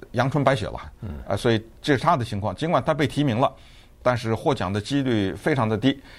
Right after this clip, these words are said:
Speaker 1: 就像在金球奖一样哈，得一大堆提名，然后到最后几乎任何，我也不知道他最后有没有，我印象中
Speaker 2: 好像是空手而归啊。
Speaker 1: 好像任何都，呃，奖都没拿，所以他这次尽管得了十个，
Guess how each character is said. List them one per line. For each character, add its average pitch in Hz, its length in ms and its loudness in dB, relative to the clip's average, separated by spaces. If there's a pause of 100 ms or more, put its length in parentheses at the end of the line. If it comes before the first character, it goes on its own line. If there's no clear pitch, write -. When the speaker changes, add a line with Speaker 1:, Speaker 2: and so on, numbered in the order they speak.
(160)
Speaker 1:
就 156 100 2
像 139 200 2
在 117 120 4
金 160 180 0
球 135 140 2
奖 113 200 2
一 73 100 -4
样 92 160 0
哈， 95 120 -8
得 127 140 2
一 147 60 2
大 139 140 4
堆 135 120 0
提 131 140 -4
名， 107 220 -4
然 107 100 0
后 110 140 2
到 113 160 2
最 123 120 -4
后 117 140 0
几 117 160 -2
乎 120 180 -2
任 127 140 2
何， 101 200 0 (260)
我 147 100 4
也 170 60 6
不 170 40 0
知 165 40 2
道 156 80 2
他 151 100 -6
最 165 140 -2
后 139 180 2
有 95 100 -2
没 110 140 -2
有， 95 160 -4
我 110 80 0
印 151 80 0
象 - 100 4
中 151 80 0
Speaker 2:
好 151 40 4
像 156 80 2
是 147 80 0
空 190 180 2
手 - 100 0
而 87 160 0
归 117 120 0
啊。 - 20 8
Speaker 1:
好 123 60 4
像 170 140 0
任 202 120 4
何 123 100 0
都， 117 140 2 (100)
呃， 113 80 -4 (160)
奖 101 160 0
都 98 60 -2
没 110 140 0
拿， 92 160 2
所 147 160 2
以 - 20 4
他 170 140 2
这 170 120 0
次 135 140 -2
尽 147 160 0
管 131 140 2
得 127 120 0
了 139 80 2
十 131 280 2
个， 139 200 4